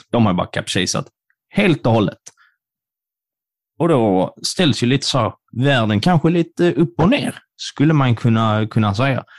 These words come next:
I och med att romarriket ganska mycket bygger på, alltså, den grekiska antiken i vad gäller liksom filosofi och statsskick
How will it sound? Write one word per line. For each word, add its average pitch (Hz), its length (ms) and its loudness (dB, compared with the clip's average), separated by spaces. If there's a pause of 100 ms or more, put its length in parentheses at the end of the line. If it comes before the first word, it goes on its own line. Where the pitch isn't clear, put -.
(300)
I 127 200 4
och 131 80 2
med 160 300 0
att 104 160 -4
romarriket 110 760 0
ganska 135 340 0
mycket 127 240 0
bygger 110 260 0
på, 110 380 -2 (680)
alltså, 104 220 0
den 107 140 0
grekiska 117 500 -2
antiken 110 540 0 (500)
i 95 200 0
vad 95 280 -4
gäller 98 320 0
liksom 90 320 -4
filosofi 95 880 -2
och 90 380 -4
statsskick - 640 -6